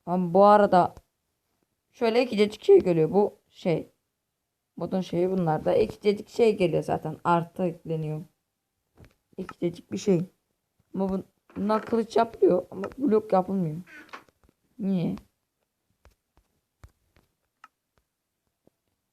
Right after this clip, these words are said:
On vuruyor. Evet, buna enç basılabiliyor mu?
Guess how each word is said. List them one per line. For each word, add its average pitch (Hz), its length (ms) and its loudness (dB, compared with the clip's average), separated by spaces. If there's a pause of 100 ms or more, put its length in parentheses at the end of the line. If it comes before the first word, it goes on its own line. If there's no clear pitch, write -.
(340)
On 220 400 4
vuruyor. 160 460 0 (520)
Evet, 185 320 -2
buna 208 180 -2 (180)
enç 220 440 -4
basılabiliyor 226 800 4
mu? 392 280 -2